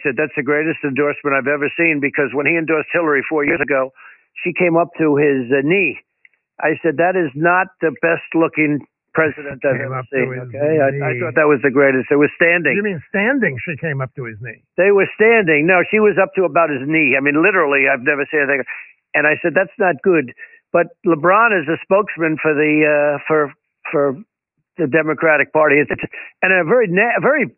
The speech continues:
Speaker 1: nasty spokesman, because again,
Speaker 2: Yeah, they are. They are
Speaker 1: I got
Speaker 2: angry.
Speaker 1: so much for the black community, and people don't want to see that. And he's a great basketball player, but people don't want to see a guy that's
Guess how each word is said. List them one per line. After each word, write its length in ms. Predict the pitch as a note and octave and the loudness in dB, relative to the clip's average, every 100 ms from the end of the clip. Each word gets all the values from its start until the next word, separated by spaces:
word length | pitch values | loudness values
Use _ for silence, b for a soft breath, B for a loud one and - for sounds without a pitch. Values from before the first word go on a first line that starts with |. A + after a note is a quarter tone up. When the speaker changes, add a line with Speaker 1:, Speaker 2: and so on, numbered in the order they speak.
| D#3+ | -14
Speaker 1:
nasty 720 | C#3 C3+ C#3+ G3+ A3+ - B2+ - | -8 -4 0 0 0 -2 -8 -6
spokesman, 480 | B2+ A2 - A2+ G2+ B B B B - | -4 -4 -6 -10 -10 B B B B -4
because 280 | E3 G3 F3 | -2 0 0
again, 400 | E3 G3+ D3 C3 | 2 0 0 -4
Speaker 2:
Yeah, 140 | G#3 | -4
they 140 | A#3+ A#3 | -2 -2
are. 160 | B3+ A#3+ | 0 0
They 140 | A#3 - | -2 0
are 220 | B3+ C#4 | 0 0
Speaker 1:
I 160 | F3+ A#3 | -2 -4
got 160 | C4+ | -2
Speaker 2:
angry. 260 | C4 F#3+ D#3+ | -2 0 -2
Speaker 1:
so 140 | A#3 | -2
much 220 | A#3+ A#3+ - | 2 2 2
for 120 | G#3 | 0
the 100 | F#3 | 2
black 320 | D#3 F#3 F#3 | 4 4 2
community, 540 | F3+ F3 F3+ G3 D#3+ D#3+ | 0 0 2 4 2 4
and 220 | D#3+ F3 | 2 0
people 260 | - C#4 C4+ | 0 0 0
don't 140 | A#3+ | 0
want 140 | A3+ G#3+ | 0 -2
to 80 | - | -2
see 160 | A#3+ | -2
that. 240 | G3 C3+ B2+ | 0 0 0
And 100 | E3+ | -2
he's 140 | B3 G3+ | 0 -2
a 60 | F#3 | 0
great 240 | G3+ F#3 | 0 0
basketball 560 | F3+ G#3 - F3 D3 B2+ | 0 -2 -4 -4 -2 -2
player, 200 | D3 B2 B B B | -2 -2 B B B
but 160 | F#3+ F#3 - b b _ | -2 -2 -6 b b _
people 320 | - C#4 C4+ | -2 0 0
don't 220 | A3+ A#3+ | 0 0
want 180 | A3 G#3+ | 2 0
to 40 | F#3 | 0
see 300 | B3 C#4 G#3+ | 0 2 2
a 40 | |
guy 300 | D3+ D3+ C#3 | 2 2 2
that's 240 | B2+ C3+ | 2 -2